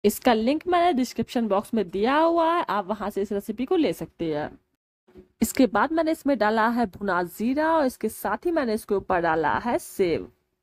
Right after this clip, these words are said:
इसको अच्छे से सेव से सजा देंगे और ये देखिए हमारी जो चटपटी सी चाट है ये बनकर तैयार हो चुकी है। इस चटपटी सी चाट को इस ईद में जरूर से ट्राई कीजिएगा और मुझे कमेंट करके बताइएगा कि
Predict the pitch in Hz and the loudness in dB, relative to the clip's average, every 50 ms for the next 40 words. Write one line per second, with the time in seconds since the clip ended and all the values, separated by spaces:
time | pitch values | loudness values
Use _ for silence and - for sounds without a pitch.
0 | _ _ _ _ _ _ _ _ _ _ _ _ _ _ _ _ _ _ _ _ | _ _ _ _ _ _ _ _ _ _ _ _ _ _ _ _ _ _ _ _
1 | _ _ _ - - - - - - - - 220 - - - 339 359 359 370 330 | _ _ _ -10 -4 -2 -2 -2 -2 -2 -4 -4 -2 0 4 4 6 6 4 2
2 | - - 233 226 220 - - 220 - - 175 143 185 202 220 254 254 294 311 302 | 2 2 2 2 2 0 -4 -4 -4 -4 -6 -4 -2 0 0 0 0 0 0 0
3 | 320 339 330 294 262 202 180 185 190 208 262 262 - - 339 339 285 247 220 165 | 2 2 2 2 2 0 -2 -2 -2 0 -2 -2 -2 -2 -2 -2 -2 -4 -6 -4
4 | - 139 151 - - - - _ - - 294 294 - 294 269 285 285 285 - 262 | -4 -6 -6 -6 -8 -10 -8 _ -2 -2 -2 0 0 0 2 2 2 2 2 0
5 | 247 - - - - 202 214 285 - 330 339 330 330 294 190 185 185 185 185 196 | -2 -2 -2 0 2 2 2 2 2 2 2 4 2 2 0 -2 -4 -4 -4 -6
6 | 185 - _ - 139 139 135 147 151 180 226 269 277 294 294 - - 294 - - | -8 -6 _ -4 -4 -2 0 0 0 2 2 2 2 0 0 -2 -4 -6 -4 -2
7 | - 285 285 285 294 302 311 339 370 415 440 440 _ _ _ _ _ _ _ _ | -2 0 0 2 2 2 0 0 0 -2 -4 -8 _ _ _ _ _ _ _ _
8 | _ _ _ _ _ _ _ _ _ _ _ _ _ - 285 - - - - - | _ _ _ _ _ _ _ _ _ _ _ _ _ 0 0 0 0 -2 0 0
9 | 214 220 - 254 247 339 339 381 - - 349 359 - - - 226 202 226 311 - | 0 0 0 0 4 4 4 6 4 2 0 0 -2 -4 -2 0 0 0 -2 0
10 | - - 349 - - - 311 - - 302 311 302 269 247 269 311 311 233 - - | 0 0 0 0 2 0 0 2 4 4 4 4 4 2 2 2 2 0 0 -2
11 | - 127 175 214 262 311 - 349 330 - - 277 254 277 269 - 277 269 - 294 | -2 0 2 2 2 2 2 0 0 0 0 0 0 0 0 0 0 0 2 0
12 | 285 294 320 320 302 233 226 220 226 - - 208 214 277 311 302 320 302 - 320 | 2 2 2 2 2 2 0 0 -2 -2 -4 -2 -2 -2 0 0 -2 -2 -2 -2
13 | 254 269 - 262 262 277 302 339 330 - | -2 -2 -2 -2 0 0 0 0 -2 -4